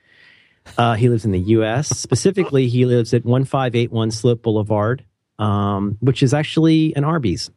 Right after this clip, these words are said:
um, <laughs> near my house. Hence, address line two, attention, Mister Beef and Cheddar.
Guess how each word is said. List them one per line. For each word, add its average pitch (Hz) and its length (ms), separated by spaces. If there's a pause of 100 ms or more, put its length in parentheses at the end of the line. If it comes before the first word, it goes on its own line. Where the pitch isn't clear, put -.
(680)
um, 104 520
<laughs> - 760 (1040)
near 190 100
my 165 200
house. 151 320 (460)
Hence, 196 540 (140)
address 170 320
line 151 160
two, 151 160
attention, 139 400
Mister 120 200
Beef 101 180
and 110 80
Cheddar. 226 280